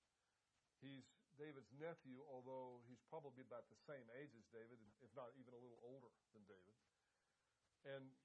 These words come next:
Joab has had his moments of intense loyalty.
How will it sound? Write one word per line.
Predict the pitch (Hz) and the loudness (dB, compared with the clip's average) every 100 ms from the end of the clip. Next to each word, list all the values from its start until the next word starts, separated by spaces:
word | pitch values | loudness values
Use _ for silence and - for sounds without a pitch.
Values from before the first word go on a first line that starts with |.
| _ 123 | _ 6
Joab | 180 214 208 | 10 10 10
has | 208 - | 2 2
had | 147 131 139 | 4 4 2
his | 160 135 | -2 0
moments | 143 147 151 - | 2 2 0 -2
of | 147 131 | -6 -4
intense | 131 123 - 180 170 - - | -4 -8 -2 -2 -2 -8 -6
loyalty. | 131 131 123 98 - | 0 2 2 -4 -12